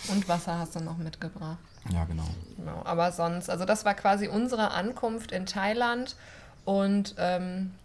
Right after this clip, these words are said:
Speaker 1: war eine sehr aufregende Reise, wie ihr seht, voller Ängste, aber trotzdem, ja, haben wir es geschafft, beziehungsweise,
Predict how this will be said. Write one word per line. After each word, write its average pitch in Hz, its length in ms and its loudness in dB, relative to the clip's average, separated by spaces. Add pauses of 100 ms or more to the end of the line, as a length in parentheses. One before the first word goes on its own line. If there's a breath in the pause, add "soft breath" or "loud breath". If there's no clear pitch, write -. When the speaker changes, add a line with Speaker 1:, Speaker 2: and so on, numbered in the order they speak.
(140)
Speaker 1:
war 170 220 -2
eine 180 240 0
sehr 185 260 2
aufregende 190 680 -2
Reise, 220 680 2 (300)
wie 180 200 -4
ihr 175 120 -2
seht, 220 260 -2
voller 247 380 2
Ängste, 220 640 -4 (1160 loud breath)
aber 190 240 2
trotzdem, 190 880 -6 (720)
ja, 185 300 -6
haben 175 160 -6
wir 175 100 -4
es 180 180 -8
geschafft, 190 720 -8
beziehungsweise, 196 1120 2